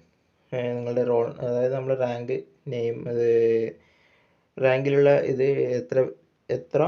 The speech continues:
റാങ്കിലാണ് നിങ്ങളുള്ളത്, എന്നാൽ ആദ്യം നിങ്ങളുടെ പേര്, നിങ്ങളുടെ കാസ്റ്റ് ഡീറ്റെയിൽസ്, ഏത് സെക്ഷനിലാണ് വരുന്നത്, നിങ്ങളുടെ ക്വാളിഫിക്കേഷൻ, നിങ്ങൾക്ക് ഇതിനു മുമ്പ് ലിസ്റ്റിൽ വന്നിട്ടുണ്ടോ, നിങ്ങൾക്ക് ലെറ്റർ അയച്ചിട്ടുണ്ടോ, അത് സബ്മിറ്റ് ചെയ്തിട്ടുണ്ടോ, അത് ക്യാൻസൽ ആയി പോയിട്ടുണ്ടോ, ഏ,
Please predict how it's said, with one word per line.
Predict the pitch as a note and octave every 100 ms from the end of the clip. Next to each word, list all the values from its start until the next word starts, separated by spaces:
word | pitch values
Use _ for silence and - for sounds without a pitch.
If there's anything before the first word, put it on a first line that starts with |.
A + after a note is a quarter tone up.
| -
റാങ്കിലാണ് | C#3 C3 C3+ B2+ B2
നിങ്ങളുള്ളത്, | A#2+ A#2 A#2 A2+ A2+
എന്നാൽ | A#2
ആദ്യം | A#2 A#2 D3
നിങ്ങളുടെ | D3 C3+ C3
പേര്, | B2 A#2+ A#2 C3
നിങ്ങളുടെ | B2 A#2 A#2+
കാസ്റ്റ് | A#2 A#2 - C3+
ഡീറ്റെയിൽസ്, | A2+ A2 A#2 A2+ - D3
ഏത് | B2+ A#2+ B2 - -
സെക്ഷനിലാണ് | B2 - A#2+ A#2 A#2
വരുന്നത്, | A#2 A2+ A#2+
നിങ്ങളുടെ | A#2+ A#2+
ക്വാളിഫിക്കേഷൻ, | B2 A2+ A2+ A#2 A#2 A2+ A#2+
നിങ്ങൾക്ക് | B2 A#2 B2
ഇതിനു | A#2+
മുമ്പ് | A#2+ A#2+
ലിസ്റ്റിൽ | A#2 A2+ C3 B2+
വന്നിട്ടുണ്ടോ, | A#2 A#2 A2+ A#2+ A#2 C3+ - _ _ _ _ -
നിങ്ങൾക്ക് | C#3
ലെറ്റർ | C3+ B2+ C3+
അയച്ചിട്ടുണ്ടോ, | B2+ A#2 B2+ C3 A#2 B2
അത് | B2+
സബ്മിറ്റ് | B2 A#2 A#2+ B2
ചെയ്തിട്ടുണ്ടോ, | A#2+ A#2 A#2+ A#2
അത് | A#2 B2+
ക്യാൻസൽ | A#2+ A2+ A#2 D3+
ആയി | C#3 C3
പോയിട്ടുണ്ടോ, | A#2+ A#2 A2+ A2+ A2+ G#3+ - _ _ _ _ _ _ _ _ _ _ _
ഏ, | -